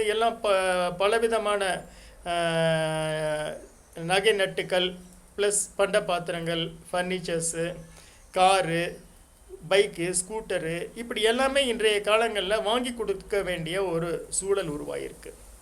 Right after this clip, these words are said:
அப்ப இதெல்லாம் சேர்த்து பார்க்கும்போது, அஹ், பெண்ணுக்கு வந்து அதிகமான,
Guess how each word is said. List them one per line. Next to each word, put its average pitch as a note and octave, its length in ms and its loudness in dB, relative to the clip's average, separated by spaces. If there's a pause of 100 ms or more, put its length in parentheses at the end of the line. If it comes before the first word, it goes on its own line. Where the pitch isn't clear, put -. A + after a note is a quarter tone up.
(600)
அப்ப F3+ 220 4
இதெல்லாம் A3+ 340 6
சேர்த்து C#4 680 2
பார்க்கும்போது, F#3+ 840 2 (580)
அஹ், E3+ 320 -2 (280)
பெண்ணுக்கு C#4 400 4
வந்து A3 220 2
அதிகமான, A3 840 4